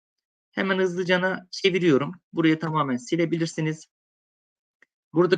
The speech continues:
Create Default Builder'ın Configure Services'ı kullanıp buradan Host Context ve Services, e, parametrelerini alıp ilgili mass transit'e ekliyor olacağız.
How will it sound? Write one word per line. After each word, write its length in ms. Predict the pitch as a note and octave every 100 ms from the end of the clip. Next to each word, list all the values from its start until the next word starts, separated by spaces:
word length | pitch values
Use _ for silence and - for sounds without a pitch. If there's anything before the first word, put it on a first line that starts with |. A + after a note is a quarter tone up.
| F#3
Create 220 | F3+ F3+
Default 320 | F3 F#3 F3+
Builder'ın 360 | E3+ F#3 E3+ F#3+
Configure 420 | E3 D#3+ F3 E3+
Services'ı 760 | - D#3 E3 - A#2+ - F#2+ - _ _
kullanıp 500 | - F#3 F3+ G3 -
buradan 260 | C#3+ D3 C#3+
Host 360 | - D#3+ D#3+
Context 380 | E3 D#3 E3 -
ve 80 | B2+
Services, 760 | - - D3 D3+ E3 - - - _ _ _ _ _ -
e, 580 | G#2+ G2+ G2 G2 G2+ E2+ _
parametrelerini 800 | - C#3+ D3 D3 C3+ A#2+ A2 G#2
alıp 380 | - E3+ F#3 - -
ilgili 380 | E3+ E3 C#3 E3
mass 280 | D#3 -
transit'e 400 | - C#3+ B2 -
ekliyor 440 | - C3 - C#3+ A#2+
olacağız. 520 | F#2+ F2 D3 G#3